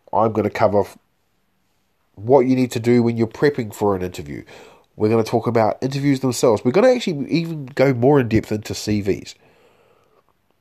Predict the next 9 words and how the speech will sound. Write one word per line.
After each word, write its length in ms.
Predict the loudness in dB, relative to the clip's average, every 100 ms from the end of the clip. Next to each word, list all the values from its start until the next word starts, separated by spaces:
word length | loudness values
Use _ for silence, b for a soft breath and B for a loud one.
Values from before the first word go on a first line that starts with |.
| _ _ _ _ _ -20 -4
But 200 | -2 -2
for 120 | -2
now, 340 | 0 2 0 2
I 100 | 2
hope 280 | 2 0 -2
this 160 | -4
has 140 | -4 -4
helped 360 | -2 -2 -4
you. 180 | -16